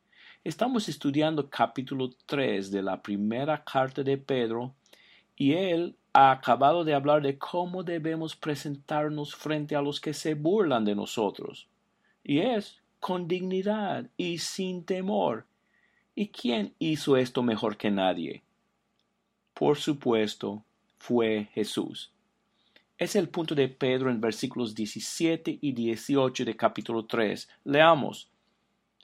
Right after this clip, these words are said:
"Pues es mejor padecer por hacer el bien, si así es la voluntad de Dios, que por hacer el mal. Porque también Cristo murió por los pecados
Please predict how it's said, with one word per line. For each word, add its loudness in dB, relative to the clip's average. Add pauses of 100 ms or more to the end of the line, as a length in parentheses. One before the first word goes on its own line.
(460)
"Pues 0
es -2
mejor 4
padecer 4 (120)
por 4
hacer 2
el 2
bien, -2 (560)
si -6
así -2
es 0
la 6
voluntad 2
de 0
Dios, 0 (380)
que -2
por 2
hacer 2
el 2
mal. 4 (720)
Porque -4
también -2
Cristo -2
murió 2
por 0
los -2
pecados 4